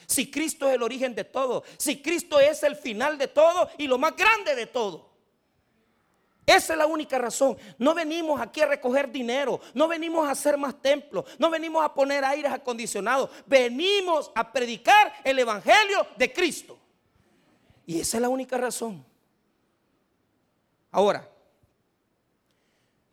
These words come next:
dice Jesús que el principio de todo fue cuando el sembrador salió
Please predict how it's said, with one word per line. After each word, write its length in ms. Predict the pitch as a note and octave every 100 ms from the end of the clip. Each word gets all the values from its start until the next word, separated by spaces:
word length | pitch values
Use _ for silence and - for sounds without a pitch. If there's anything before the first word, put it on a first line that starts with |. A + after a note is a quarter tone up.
| _ _ _ _ _ _ _ _ _ _
dice 400 | C#3+ A#3+ - C#4
Jesús 640 | A#3 F3+ - C#3+ - - _ _ _ _ _ _ _ _ _
que 140 | G#3
el 140 | F#3+
principio 680 | - F#4 G3+ - A#3 A#3 B3+
de 100 | C4
todo 300 | B3+ G3+ G3
fue 420 | - F3 F#3+ B3+ _ _ _
cuando 320 | G3 F3+ F3
el 80 | E3+
sembrador 560 | - F#3+ E3+ D3+ G3 B3
salió 420 | - E3+ C#4